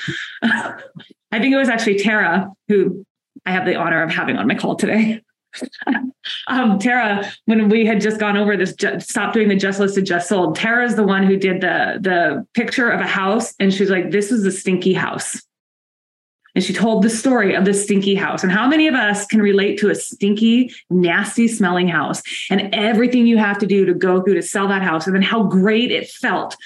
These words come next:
for you, for the client, for everybody when that house finally sold. So if you guys can go back and find that story that Tara wrote, it's a few weeks ago, maybe a month or two ago, go find that story. That is an awesome example of telling a just sold story.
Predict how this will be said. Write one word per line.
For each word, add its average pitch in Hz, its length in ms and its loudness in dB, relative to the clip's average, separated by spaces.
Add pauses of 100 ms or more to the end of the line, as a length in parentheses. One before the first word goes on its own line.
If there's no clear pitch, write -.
(240)
for 175 80 0
you, 269 400 2
for 208 160 -2
the - 80 -4
client, 233 600 0 (220)
for - 80 -4
everybody 196 420 0
when 180 120 0
that 185 120 0
house 175 200 -2
finally 156 280 -2
sold. 151 400 -6 (1000)
So 196 180 0
if 180 60 2
you 220 80 4
guys 214 200 0
can 208 80 2
go 208 100 4
back 226 160 0
and 196 100 0
find 196 200 0
that 185 120 -2
story 190 240 0
that 175 120 0
Tara 180 200 -2
wrote, 165 200 0
it's 165 120 -4
a 185 380 -2
few 220 160 2
weeks 202 220 0
ago, 160 260 0 (140)
maybe 208 180 2
a 190 60 2
month 185 180 2
or 180 80 2
two 160 160 0
ago, 139 340 0 (260)
go 226 160 0
find 247 180 2
that 214 120 -2
story. 190 240 0
That 175 140 0
is 208 140 0
an 214 180 0
awesome 202 300 0
example 190 600 0 (180)
of - 100 -10
telling 190 420 0
a 165 240 0 (240)
just 180 460 -6
sold 180 420 0 (160)
story. - 480 -8